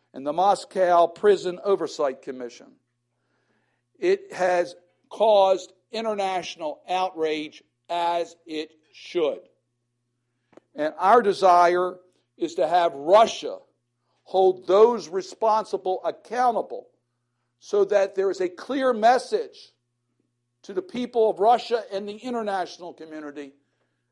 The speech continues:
that there will be protection of basic rights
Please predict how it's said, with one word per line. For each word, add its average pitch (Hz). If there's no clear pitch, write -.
that 175
there 180
will 202
be 202
protection 185
of 156
basic 175
rights 151